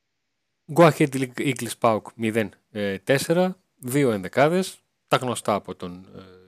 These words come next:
Λουτσέσκου, ε, και, μ, αρκετά πράγματα να πούμε. Ούτως ή άλλως, όποιο και να ήταν το, το σκορ, θα είχαμε αρκετά πράγματα να πούμε. Ε, γιατί είναι το πρώτο δείγμα γραφής. Ούτε πετάμε στα σύννεφα,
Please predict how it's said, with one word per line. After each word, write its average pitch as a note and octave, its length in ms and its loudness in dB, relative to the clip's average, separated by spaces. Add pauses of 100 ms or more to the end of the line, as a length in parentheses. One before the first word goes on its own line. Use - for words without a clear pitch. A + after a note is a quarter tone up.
(120)
Λουτσέσκου, E3 640 0 (680)
ε, C3+ 260 -6 (380)
και, C3+ 540 -4
μ, C3+ 260 -12 (440)
αρκετά D3 460 0
πράγματα D3 500 2 (800)
να B2 140 -4
πούμε. G2 220 -10 (880)
Ούτως E3+ 340 2
ή B2 40 4
άλλως, A#2 440 0 (120)
όποιο C3 240 -2
και A2+ 100 -2
να G#2+ 80 0
ήταν G2+ 180 -6
το, G2 440 -8
το G2 100 -14
σκορ, C3+ 240 -8
θα - 80 -6
είχαμε A#2+ 240 -4
αρκετά G#2 300 -8
πράγματα F#2+ 360 -10
να F#2 80 -18
πούμε. A2 320 -14 (840)
Ε, B2 200 -4
γιατί B2 240 0
είναι C3+ 100 2
το A#2+ 100 -2
πρώτο A#2 220 -4
δείγμα G#2+ 220 -4
γραφής. G2 580 -6 (840)
Ούτε B2 480 0
πετάμε G#2+ 340 -4
στα - 80 -14
σύννεφα, F#2+ 500 -12